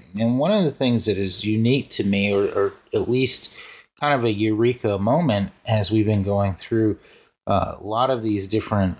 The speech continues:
uh, programs, is that school has become a business. It always was a business, but it's really become a business. It's become something that is,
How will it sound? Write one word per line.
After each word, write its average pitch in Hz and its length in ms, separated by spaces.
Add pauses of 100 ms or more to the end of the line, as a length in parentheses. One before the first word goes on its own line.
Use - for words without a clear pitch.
(120)
uh, - 140 (100)
programs, 113 640 (1500)
is 147 300
that 139 400 (1080)
school 165 920 (1200)
has 143 120
become 147 260
a 127 80
business. 92 1000 (1080)
It 143 40
always 170 240
was 110 280
a 95 40
business, 87 440
but 123 160
it's - 180
really 143 560
become 113 300
a 92 80
business. - 500
It's 107 300
become 147 480
something 123 480
that 110 240
is, 104 360